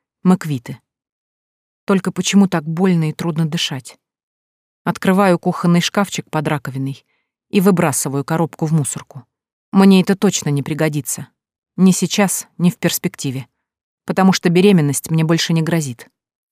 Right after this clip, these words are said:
Смахнув со щёк слёзы, всё-таки предательски выступившие из глаз, возвращаюсь к Маше.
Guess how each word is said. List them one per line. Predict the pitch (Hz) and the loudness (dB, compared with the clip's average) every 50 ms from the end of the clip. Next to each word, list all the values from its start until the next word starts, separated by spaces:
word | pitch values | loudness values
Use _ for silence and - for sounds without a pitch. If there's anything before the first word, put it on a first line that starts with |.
| _ _ _ _ _ _ _ _ _ _ _ _ | _ _ _ _ _ _ _ _ _ _ _ _
Смахнув | - - - 190 175 175 - - 185 185 - - | -10 -4 -2 0 0 0 0 0 0 0 0 -2
со | - - 175 | -4 -4 -2
щёк | - - - 185 160 - | -2 -2 -4 -4 -4 -6
слёзы, | - - 202 202 214 190 156 147 143 - _ _ _ _ _ | -6 -4 -2 -2 -2 -2 -4 -6 -10 -12 _ _ _ _ _
всё-таки | - - - - 160 - - - - | -12 -6 -2 -2 -2 -2 -4 -10 -8
предательски | - 175 175 170 170 160 - 147 139 - - - 170 | -2 -2 0 2 0 0 0 -2 -4 -6 -4 -2 -2
выступившие | 170 160 - - - - - 131 - - - 151 156 | 0 -2 -2 -4 -8 -10 -10 -8 -8 -6 -4 -2 -2
из | 165 160 | -2 -2
глаз, | 160 170 151 135 - - - _ _ _ _ _ _ _ _ _ _ - | -2 -2 -2 -4 -4 -8 -12 _ _ _ _ _ _ _ _ _ _ -2
возвращаюсь | 180 180 175 175 185 175 - - 202 185 180 175 - | 0 0 0 2 0 0 0 0 0 0 0 0 -4
к | - - | -6 -6
Маше. | 151 139 135 - - - | -6 -6 -6 -8 -10 -12